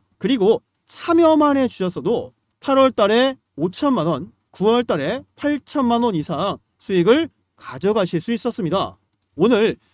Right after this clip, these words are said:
구월 삼십 일 같은 경우는요, 하루 만에 천백칠십팔만 원의 수익이 났습니다. 이런 수익은 하루아침에 만들어지는 게 아니기 때문에 지금 영상 보시는 분들께는 매일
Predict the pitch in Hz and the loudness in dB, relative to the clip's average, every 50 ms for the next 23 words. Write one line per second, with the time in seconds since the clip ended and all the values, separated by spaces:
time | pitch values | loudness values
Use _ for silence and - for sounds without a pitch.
0 | _ _ - 196 220 233 - - 285 269 254 - 254 269 254 233 - - 214 196 | _ _ -2 0 0 0 0 0 -2 -2 0 0 0 0 0 0 -2 -2 -4 -4
1 | 185 180 170 147 120 143 214 226 143 - _ _ _ _ _ - - 277 262 277 | -2 -2 -2 -4 -4 -4 -4 -6 -6 -8 _ _ _ _ _ -6 -4 -2 0 0
2 | 269 247 180 170 208 202 151 123 - - 269 254 247 208 151 107 - _ 151 160 | 0 0 0 0 0 -2 -4 -6 -6 -4 -2 -2 -2 -2 -4 -6 -10 _ -6 -4
3 | 190 208 - _ - - 277 277 247 - 202 165 - _ - - 262 247 254 262 | -4 -4 -6 _ -8 -4 -4 -4 -4 -4 -6 -8 -10 _ -10 -6 -4 -4 -2 0
4 | 247 254 247 220 196 175 170 190 208 208 - 180 160 165 202 220 175 - 160 151 | 0 0 0 0 0 -2 -4 -4 -4 -4 -4 -4 -4 -2 -2 -4 -4 -4 -6 -6
5 | 139 113 92 87 - _ _ _ _ _ - 175 226 254 262 247 285 269 240 175 | -6 -8 -10 -12 -18 _ _ _ _ _ -4 0 0 0 0 0 -2 -2 -2 -2
6 | 160 196 208 143 107 _ _ _ _ _ - - - 330 311 330 311 294 285 - | -2 -2 -2 -4 -6 _ _ _ _ _ -20 -6 -2 0 2 4 4 4 2 2
7 | - - - 294 262 262 254 254 226 165 151 160 160 175 190 185 165 160 151 151 | -2 -6 -4 -2 0 0 0 0 0 -2 -2 -2 -2 -2 -2 -2 -2 -4 -4 -4
8 | 151 147 160 165 160 151 110 117 147 156 175 165 - 143 120 123 170 226 196 120 | -4 -2 -2 -2 -2 -4 -6 -6 -6 -4 -4 -4 -6 -8 -8 -6 -6 -6 -6 -6
9 | - - _ _ _ _ _ - - 214 233 220 202 262 330 - _ _ _ _ | -10 -14 _ _ _ _ _ -8 -4 -2 0 0 0 0 -4 -8 _ _ _ _
10 | - 131 147 170 190 262 240 240 240 214 196 180 196 202 208 185 170 170 170 165 | -8 -6 -4 -2 -2 0 0 0 0 0 -2 -2 -2 -4 -2 -2 -2 -2 -2 -2
11 | 147 196 240 147 233 - _ _ _ _ _ - 120 113 120 151 208 254 202 185 | -2 -2 -2 -2 -4 -8 _ _ _ _ _ -18 -14 -8 -2 0 2 2 4 2
12 | 233 190 117 | 2 0 -2